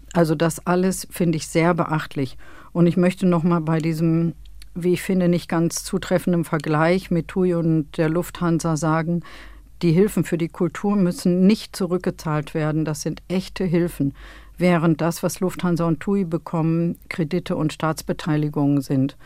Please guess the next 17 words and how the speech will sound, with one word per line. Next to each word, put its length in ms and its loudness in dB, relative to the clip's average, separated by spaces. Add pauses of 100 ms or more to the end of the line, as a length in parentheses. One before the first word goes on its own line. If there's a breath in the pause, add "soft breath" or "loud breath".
(440 loud breath)
Und 560 4
dass 220 0
das 180 0
da 160 0
schnell 380 2
und 120 -2
unkompliziert 760 -2
gegangen 420 0
wäre, 240 -2
kann 180 -4
man 140 0
nun 340 0
wahrhaftig 680 -2
auch 180 2
nicht 180 2
sagen. 420 0
Also 360 0